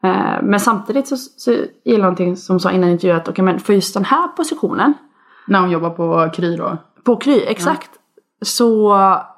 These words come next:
Speaker 1: hade det ju liksom varit mer end-to-end, eh, fit om hon börjat med det redan från början.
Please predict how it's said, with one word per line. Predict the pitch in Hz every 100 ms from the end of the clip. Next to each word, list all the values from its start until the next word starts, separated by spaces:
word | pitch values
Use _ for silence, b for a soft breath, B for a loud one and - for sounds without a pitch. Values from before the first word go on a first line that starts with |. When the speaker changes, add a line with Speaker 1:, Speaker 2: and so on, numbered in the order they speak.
| _ _ _ _ -
Speaker 1:
hade | 220 220 185
det | 214 208 202
ju | 190 180 175 - - - - -
liksom | - 208 202 190 185
varit | 180 185 -
mer | 196 196 220 302 302 240 196 -
end-to-end, | 196 185 175 208 196 180 175 170 170 _ _ _ _ -
eh, | 95 92 90 90 - 62 - - - - -
fit | - 302 311 - -
om | 196 185
hon | 185 180 170 - 185
börjat | 190 160 -
med | 185
det | 165
redan | 180 180
från | 202
början. | 226 254